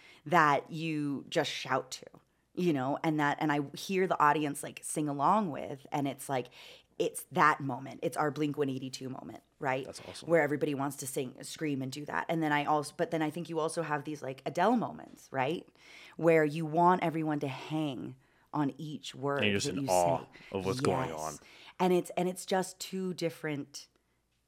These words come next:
Speaker 1: beasts. So I like to take those, I do, I find those inspirations, and I weave that into my music of, I feel like as a performer and musician, I like moments.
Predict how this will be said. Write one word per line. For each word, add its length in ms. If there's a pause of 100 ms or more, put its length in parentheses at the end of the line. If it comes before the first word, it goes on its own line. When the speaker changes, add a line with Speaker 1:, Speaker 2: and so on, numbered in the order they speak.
(280)
Speaker 1:
beasts. 560 (100)
So 560
I 220
like 280
to 80
take 300
those, 320
I 80
do, 220
I 100
find 380
those 160
inspirations, 840
and 140
I 160 (240)
weave 320
that 180
into 160
my 140
music 340
of, 180 (480)
I 120
feel 180
like 220 (2250)
as 220
a 40
performer 500
and 160
musician, 580
I 140
like 200
moments. 800